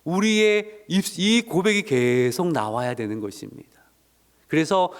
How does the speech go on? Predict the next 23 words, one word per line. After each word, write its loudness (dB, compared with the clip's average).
하나님께로 2
우리의 4
마음이 0
모아질 0
수 -4
있어야 -4
된다라는 -8
거예요. -20
혹시 0
여러분 2
중에 0
잠자리에 2
들 0
때 2
여러 2
생각으로 -2
잠을 -2
이루지 -2
못하는 -4
분들이 -2
계십니까? -8
한번 0
생각이 0